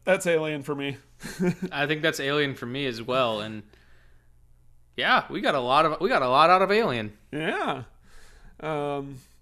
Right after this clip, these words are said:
Speaker 1: and now that I've co-, convinced myself, I would like to see the, <laughs> the subsequent Alien films.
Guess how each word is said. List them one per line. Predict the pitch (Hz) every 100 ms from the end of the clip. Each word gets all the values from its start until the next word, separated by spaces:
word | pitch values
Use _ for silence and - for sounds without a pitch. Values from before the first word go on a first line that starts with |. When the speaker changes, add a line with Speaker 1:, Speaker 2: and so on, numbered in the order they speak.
| -
Speaker 1:
and | 190
now | 190 180
that | 170
I've | 165 139
co-, | 175 - - -
convinced | - 156 147 151 -
myself, | 135 131 139 131
I | 139
would | 139 131
like | 131 127
to | 131
see | 147 135
the, | 127 139 147 175 208
<laughs> | 185
the | 214
subsequent | - 180 156 170 160 165 143
Alien | 143 147 135 151
films. | 151 - - - - - - -